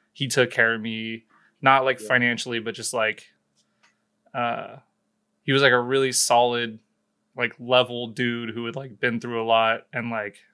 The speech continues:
Speaker 1: was super intelligent. And, uh, <laughs> my, my dad is, like, a bit of a wild man. Like, um, he's got, like, some in-,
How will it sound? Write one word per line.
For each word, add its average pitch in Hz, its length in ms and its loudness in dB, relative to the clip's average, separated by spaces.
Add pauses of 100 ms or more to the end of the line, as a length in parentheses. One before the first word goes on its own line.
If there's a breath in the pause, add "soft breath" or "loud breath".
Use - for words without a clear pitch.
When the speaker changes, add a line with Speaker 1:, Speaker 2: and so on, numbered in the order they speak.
(220)
Speaker 1:
was 120 180 -6
super 123 320 -2
intelligent. 113 600 -2 (840)
And, 123 260 2
uh, 131 320 -6 (580)
<laughs> - 480 -20
my, 139 640 -2 (120)
my 135 120 4
dad 175 640 0
is, 156 140 -6
like, 131 180 4
a 123 80 -4
bit 135 160 0
of 127 100 0
a 120 60 -2
wild 131 380 4
man. 226 380 2 (680 soft breath)
Like, 120 320 -4 (400)
um, 110 520 -2 (420)
he's 127 180 -4
got, 123 240 6
like, 120 160 -2
some 117 200 -8
in-, 131 240 -4